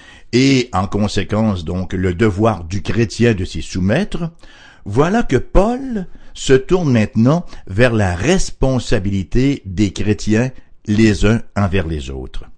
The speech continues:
Il traite particulièrement du devoir de l'amour.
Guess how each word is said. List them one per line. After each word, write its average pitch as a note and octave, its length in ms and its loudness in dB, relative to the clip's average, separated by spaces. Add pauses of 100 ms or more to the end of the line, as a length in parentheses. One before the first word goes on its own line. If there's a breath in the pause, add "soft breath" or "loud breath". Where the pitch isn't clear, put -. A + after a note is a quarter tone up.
(500 loud breath)
Il D3 180 4
traite G#3 300 4
particulièrement D#3 840 2
du A#2 180 -2
devoir D3 1300 0 (240)
de G#2 160 0
l'amour. F2+ 760 -4